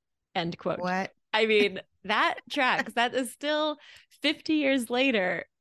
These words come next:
Speaker 1: how we see the Electric Mayhem. That is pretty <laughs> awesome that he had that
Speaker 2: <laughs>
Speaker 1: clear vision from the get-go.
Speaker 2: I love it. You know
Speaker 1: Wow.
Speaker 2: what, Sherry? I was looking into it, and their look, actually, Doctor Teeth. Let's,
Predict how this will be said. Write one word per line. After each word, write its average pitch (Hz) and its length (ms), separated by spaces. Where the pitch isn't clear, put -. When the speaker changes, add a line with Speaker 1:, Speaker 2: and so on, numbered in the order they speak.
Speaker 1:
how 220 240
we 247 140
see 269 220
the 269 100
Electric 247 300
Mayhem. 240 320
That 190 120
is 208 200
pretty 233 320
<laughs> - 0
awesome 208 360
that 269 100
he 185 100
had 226 200
that - 180
Speaker 2:
<laughs> - 0
Speaker 1:
clear 196 260
vision 180 540
from 202 240
the 202 80
get-go. 185 500
Speaker 2:
I 240 480
love 202 340
it. 156 220
You 240 140
know 262 100
Speaker 1:
Wow. 269 80
Speaker 2:
what, 247 100
Sherry? 254 340
I 262 180
was 403 160
looking 311 320
into 202 440
it, 170 220
and 208 520
their 285 300
look, 269 340
actually, 220 400
Doctor 214 340
Teeth. 202 440
Let's, 226 200